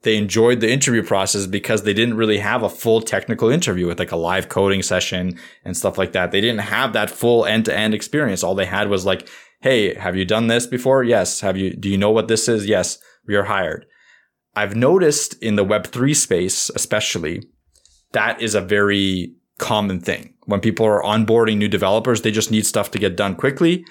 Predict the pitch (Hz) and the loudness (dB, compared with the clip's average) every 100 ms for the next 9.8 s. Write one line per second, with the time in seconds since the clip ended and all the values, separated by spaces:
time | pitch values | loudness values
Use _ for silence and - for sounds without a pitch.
0 | - - _ 104 101 98 - 113 107 101 | -20 -20 _ 0 2 2 -2 -2 0 2
1 | 104 104 131 139 143 139 _ 104 107 98 | 0 2 2 0 -2 -10 _ -4 0 2
2 | 101 95 98 104 107 104 110 110 101 85 | 2 0 0 2 2 2 0 0 0 -2
3 | 85 101 - 107 95 82 69 _ _ _ | -2 -2 0 0 0 -4 -10 _ _ _
4 | _ _ _ _ 101 104 98 104 101 107 | _ _ _ _ -2 -2 0 -2 -2 -2
5 | 98 95 - 104 104 - 110 95 95 95 | -2 0 0 0 0 0 0 2 2 2
6 | 95 113 101 92 - 98 92 92 90 95 | 0 0 0 -2 -2 0 2 0 -2 -4
7 | 98 104 98 98 92 98 95 95 92 92 | -4 0 0 0 -2 -2 0 0 0 -2
8 | 90 101 143 160 123 127 139 123 113 104 | -4 0 0 0 0 0 2 2 2 0
9 | - 98 92 92 87 82 - | 0 0 0 -4 -6 -6 -10